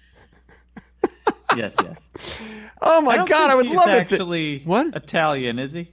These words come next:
Speaker 1: I don't, uh
Speaker 2: I, it doesn't matter. Look, when, once you
Speaker 1: Okay.
Speaker 2: live in Italy, you have to speak with that accent. That's, that's their,
Speaker 1: Okay.
Speaker 2: that's their
Speaker 1: Uh,
Speaker 2: rule. Even when you
Speaker 1: I'm
Speaker 2: visit
Speaker 1: back
Speaker 2: there.
Speaker 1: to show you. Hey,
Speaker 2: Yeah,
Speaker 1: it's me,
Speaker 2: yeah.
Speaker 1: the Pope. Uh,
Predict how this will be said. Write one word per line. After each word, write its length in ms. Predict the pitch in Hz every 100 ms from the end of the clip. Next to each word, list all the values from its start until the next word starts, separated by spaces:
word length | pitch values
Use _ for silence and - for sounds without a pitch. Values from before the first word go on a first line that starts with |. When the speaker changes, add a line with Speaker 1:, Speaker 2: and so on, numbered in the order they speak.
| _
Speaker 1:
I 140 | 139 147
don't, 360 | 147 143 -
uh 200 | 147 135 131
Speaker 2:
I, 140 | 269
it 140 | 262
doesn't 260 | 233 233 220
matter. 240 | 202 202 -
Look, 180 | 160 160
when, 340 | 170 202 160
once 320 | 165 202 -
you 80 | 220
Speaker 1:
Okay. 100 | 196
Speaker 2:
live 180 | 180 196
in 100 | 190
Italy, 340 | 151 175 170 151
you 240 | 139 139
have 180 | 131 147
to 60 | 143
speak 280 | - 151 131
with 120 | 127
that 140 | 120
accent. 400 | 113 101 - 95
That's, 180 | 117 110
that's 280 | - 139 120
their, 160 | 135 120
Speaker 1:
Okay. 80 | 98
Speaker 2:
that's 220 | 143 -
their 180 | 139 120
Speaker 1:
Uh, 40 |
Speaker 2:
rule. 300 | 113 123 113
Even 260 | 151 233 269
when 120 | 220
you 120 | 170
Speaker 1:
I'm 60 | 131
Speaker 2:
visit 280 | 123 156 330
Speaker 1:
back 140 | 302
Speaker 2:
there. 160 | - 185
Speaker 1:
to 80 |
show 380 | 320 - 330 214
you. 200 | 175 165
Hey, 320 | 185 240 185
Speaker 2:
Yeah, 100 | 160 117
Speaker 1:
it's 60 | 247
me, 220 | 269 175
Speaker 2:
yeah. 160 | 175 107
Speaker 1:
the 180 | 214
Pope. 480 | 208 311 151 117 -
Uh, 280 | 143 120 110